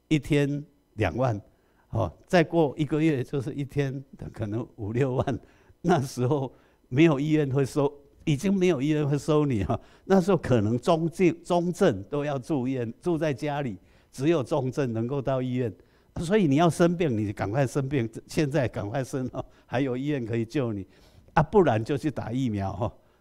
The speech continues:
那大家都打疫苗，那个量，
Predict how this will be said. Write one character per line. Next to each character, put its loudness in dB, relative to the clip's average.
那 2
大 2
家 -2
都 0
打 -4
疫 2
苗， -4
那 -4
个 -6
量， 2